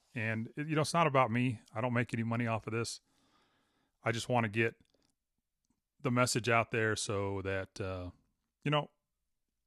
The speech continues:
I, I, I just wanna help people with, you know, who are fighting with diabetes or insulin resistance and that kind of thing. So if, uh, if you'll do that, I would greatly appreciate it. All right, let's get into this week's episode.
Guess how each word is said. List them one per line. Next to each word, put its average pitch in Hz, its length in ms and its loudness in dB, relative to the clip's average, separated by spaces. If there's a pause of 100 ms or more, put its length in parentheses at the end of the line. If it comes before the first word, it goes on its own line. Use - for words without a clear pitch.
(280)
I, - 40 -14 (460)
I, - 300 -2
I 139 40 0
just 151 200 -2
wanna 156 200 0 (140)
help 151 160 2
people 104 240 -4
with, 98 140 -4 (680)
you 113 80 -8
know, 104 60 -4
who 113 100 -4
are 110 80 -4
fighting 117 460 0
with 113 220 -4 (260)
diabetes 123 600 2
or 101 460 -2 (140)
insulin 120 260 0
resistance 113 460 -4
and 107 80 -4
that 107 100 -4
kind 98 180 -6
of 82 60 -12
thing. 87 180 -12
So 92 300 -6 (800)
if, 110 260 -4
uh, 107 240 4 (180)
if - 80 -6
you'll 131 80 4
do 147 160 4
that, 156 240 4 (500)
I 123 120 2
would 107 120 -4
greatly 104 300 -4
appreciate 107 440 -8
it. - 80 -16 (1040)
All 127 80 6
right, 117 60 4
let's 131 120 2
get 190 140 12
into 160 100 6
this 135 140 2
week's 131 180 0
episode. 107 420 -2